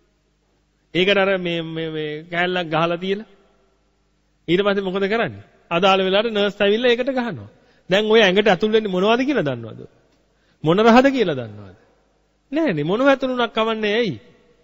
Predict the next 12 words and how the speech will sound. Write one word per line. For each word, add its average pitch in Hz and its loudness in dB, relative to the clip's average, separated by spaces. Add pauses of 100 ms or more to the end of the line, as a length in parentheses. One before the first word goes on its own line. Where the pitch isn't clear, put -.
(120)
මේක 185 2
තුලින් 202 2
මට 185 -4
ජීවිතේ 190 -2
පැවැතෙනවනම්. 185 -2 (840)
ඉතින් 202 0
ඕක 196 4
හිතන්න 226 4
බැරිද 220 4
මේක 190 2
ඇතුලෙන් 226 2
දාද්දි? 123 -2